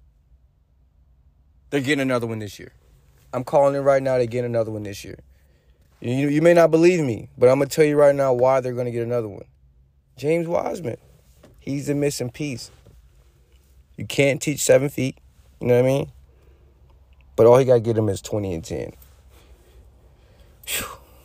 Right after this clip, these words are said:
You add that twenty and ten with everybody, what everybody else was doing last year, and the young guys coming on, Kuminga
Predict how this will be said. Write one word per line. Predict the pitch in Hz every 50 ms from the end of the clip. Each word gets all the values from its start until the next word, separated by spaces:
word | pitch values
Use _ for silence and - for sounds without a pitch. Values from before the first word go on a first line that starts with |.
| - - - - - - - - -
You | - 139 156 160
add | 165 165 180
that | 175 170
twenty | 180 190 180 180 180
and | 175 165
ten | 202 185 180
with | 170 160 160
everybody, | 165 170 165 175 175 175 175
what | 170 165 170 165
everybody | 170 175 175 175 180 180
else | 185 180 170
was | 175
doing | 180 180 175
last | 180 180 180 180 190 185
year, | 190 196 196 196 202 - _ _ _ _ _ _ _ _ _ _ _ _ _ _ _ -
and | 127 135
the | 135
young | 131 131 147 160 170
guys | 170 170 170 165 165 -
coming | - 185 175 170 170 170
on, | 165 165
Kuminga | 160 - 165 156 160 165 165 160 170 175 170 165